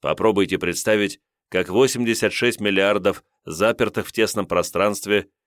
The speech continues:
и чудовищным образом переплетённых между собой нейронов делают что-то такое, что позволяет вам видеть происходящее вокруг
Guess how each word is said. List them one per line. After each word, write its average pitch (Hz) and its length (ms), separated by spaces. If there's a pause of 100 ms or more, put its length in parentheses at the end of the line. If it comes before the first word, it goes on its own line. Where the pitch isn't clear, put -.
(140)
и - 140
чудовищным 110 720
образом 110 500
переплетённых 101 800
между 92 280
собой 95 340
нейронов 101 580 (480)
делают 120 480
что-то 95 320
такое, 123 580 (240)
что - 220
позволяет 107 560
вам 98 260
видеть 104 320
происходящее 92 680
вокруг 80 480